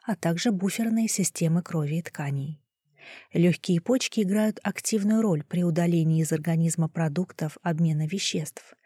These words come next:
Буферные же системы крови играют пассивную роль,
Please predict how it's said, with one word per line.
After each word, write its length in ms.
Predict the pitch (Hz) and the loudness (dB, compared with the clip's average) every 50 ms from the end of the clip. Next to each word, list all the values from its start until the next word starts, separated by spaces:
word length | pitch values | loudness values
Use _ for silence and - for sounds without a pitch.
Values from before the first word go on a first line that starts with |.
| - - - - - _ - | -20 -18 -18 -18 -18 _ -2
Буферные 600 | - 170 208 277 254 - 190 165 156 160 160 156 | -2 2 2 2 2 2 0 2 2 2 2 2
же 120 | 156 175 | 0 -2
системы 500 | 165 - 180 170 - - 170 160 156 160 | -2 -2 -4 -4 -4 -4 -2 -2 -2 -2
крови 420 | - 180 170 160 151 151 151 156 - - | -2 -2 -2 -2 0 -2 -4 -4 -4 -4
играют 420 | 339 - - 240 247 240 233 - | -6 -2 0 0 0 0 -2 -2
пассивную 680 | - 262 254 - - - - 160 147 147 151 156 156 | -2 -4 -2 -2 -4 -2 -2 -2 -2 0 0 -2 0
роль, 260 | 160 156 151 151 156 | 0 -2 -2 -2 -6